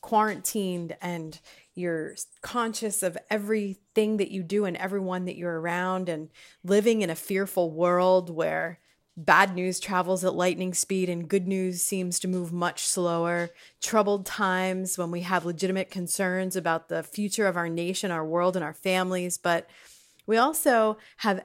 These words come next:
every reason to live with courage.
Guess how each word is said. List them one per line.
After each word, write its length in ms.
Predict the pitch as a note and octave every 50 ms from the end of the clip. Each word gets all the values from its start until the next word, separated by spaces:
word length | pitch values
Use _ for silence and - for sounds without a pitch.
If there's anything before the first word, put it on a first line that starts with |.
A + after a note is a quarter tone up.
| _ -
every 440 | G#3 G#3+ G#3+ G3 F#3+ G#3 A3+ A3 G#3+
reason 680 | G3 G3 F#3+ F#3 F3+ E3 E3 F3 E3+ E3 E3+ E3+ E3 _ _ _ _ -
to 140 | - - F#3+
live 600 | E3+ E3 F3 F3+ F3 F3 F3 F3 E3+ E3+ E3 - _ _ _ _ _ _ _ _ _ _ _ _ _ _ _ _ _ _ _ _ _ _ _ _ _ _ _ _ -
with 240 | F#3+ F#3+ - -
courage. 680 | - - - F#3 D#3 C#3 - - - - - - - -